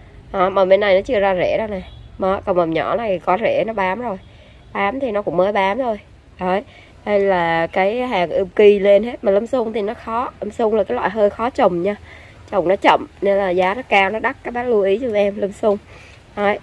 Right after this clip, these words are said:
cây, à, số hai này năm trăm, hai mầm. Cây số ba này,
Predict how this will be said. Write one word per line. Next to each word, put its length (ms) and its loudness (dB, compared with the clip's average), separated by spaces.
cây, 240 2
à, 100 4
số 140 -6
hai 300 0
này 100 0
năm 160 -2
trăm, 380 -2
hai 140 -2
mầm. 240 -2
Cây 440 6
số 300 2
ba 340 2
này, 160 -8